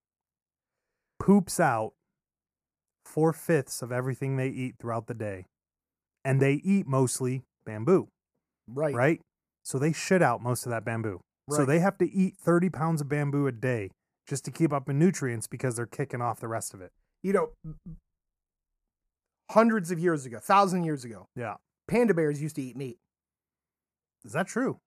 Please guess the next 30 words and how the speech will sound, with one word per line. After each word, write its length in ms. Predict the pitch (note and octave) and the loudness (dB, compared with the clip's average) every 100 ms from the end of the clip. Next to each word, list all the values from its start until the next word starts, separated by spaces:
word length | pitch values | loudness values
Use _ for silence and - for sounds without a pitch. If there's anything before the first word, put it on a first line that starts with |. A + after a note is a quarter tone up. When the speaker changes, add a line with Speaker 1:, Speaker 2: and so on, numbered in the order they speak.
| - | -8
Speaker 2:
Yes. 280 | D3 C3+ - _ _ _ _ _ - | -6 -6 -12 _ _ _ _ _ -8
And 140 | D3+ | -2
then 120 | F3 | 0
they 100 | F3 | 0
started 260 | D#3 - E3+ | -2 -2 -2
eating 220 | E3 F3 | -2 -2
bamboo, 480 | D3+ E3 E3 D3+ A2 - _ _ | 2 2 2 0 -2 -8 _ _
right? 240 | A#2 D3+ - _ _ _ _ - | -8 -8 -8 _ _ _ _ -2
Panda 220 | F#4+ G4 | 4 4
bears 240 | D#4+ C#4 | 4 2
is 100 | G#3 | 0
one 100 | G3 B3 | 2 2
of 40 | |
the 80 | F3+ | 4
worst 260 | G3 F#3+ | 2 2
animals 360 | F#3 F3+ E3+ C#3+ | 0 0 0 0
on 80 | D3+ | -2
this 140 | C3 | -6
planet, 320 | - C3+ G#2 - _ _ _ _ | -8 -10 -10 -18 _ _ _ _
right? 160 | C3 D#3 | -6 -4
Speaker 1:
I 80 | D3 | -2
heard 160 | F#3 B3+ | -2 -2
they're 100 | A#2 | -2
vicious. 540 | G2+ D3+ - - - _ | -2 -4 -6 -20 -20 _
Speaker 2:
Dude, 160 | D#4 C#4 G#3+ | -4 -4 -6
first, 280 | - E4+ - A3+ G#3+ | -4 -2 -4 -14 -6
they're, 160 | A#3 A3 | -4 -4
first 360 | F#3+ - F#4+ - | -6 0 0 0
of 120 | F#3+ | 2
all, 240 | E3+ D3 | 2 2